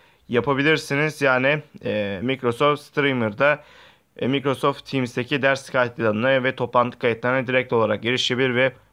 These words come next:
bunları izleme imkanına sahip olabilirsiniz. Videomuz bu kadardı. Umarım videomuzu beğenmişsinizdir.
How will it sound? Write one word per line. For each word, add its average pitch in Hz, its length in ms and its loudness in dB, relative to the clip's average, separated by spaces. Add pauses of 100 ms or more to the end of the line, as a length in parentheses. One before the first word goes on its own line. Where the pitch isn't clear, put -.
(100)
bunları 120 300 0
izleme 120 320 -2
imkanına 123 520 0 (220)
sahip 117 440 -2
olabilirsiniz. 117 920 0 (1200)
Videomuz 123 560 -2
bu 143 80 -6
kadardı. 127 600 4
Umarım 131 400 2
videomuzu 139 440 -2
beğenmişsinizdir. 139 1200 0